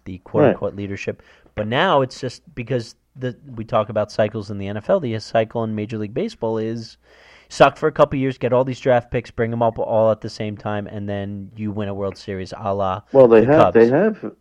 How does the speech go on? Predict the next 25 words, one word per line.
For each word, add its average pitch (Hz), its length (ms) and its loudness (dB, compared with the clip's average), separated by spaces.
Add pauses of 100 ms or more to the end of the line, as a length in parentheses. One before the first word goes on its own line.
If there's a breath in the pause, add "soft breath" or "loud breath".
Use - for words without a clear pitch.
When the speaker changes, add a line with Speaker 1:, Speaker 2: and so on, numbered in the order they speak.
(220)
Speaker 1:
a - 60 -2
la - 60 2 (100)
Speaker 2:
have 101 100 -4
Speaker 1:
the 107 60 0
Speaker 2:
the 101 80 2
last, 110 200 4
Speaker 1:
Astros. 95 300 -8
Speaker 2:
well, 92 300 4
last 139 280 0
year 110 120 6
for - 180 -2
sure, 226 260 0
they, - 280 0 (300)
they, 82 320 4 (220)
uh, 82 340 -2 (140)
the 80 60 -2
salaries 87 460 8
were 90 80 2
down 117 340 4
from 92 200 -2
the 87 60 2
year 92 160 6
before, - 480 2
I 85 40 6
believe. 85 440 -2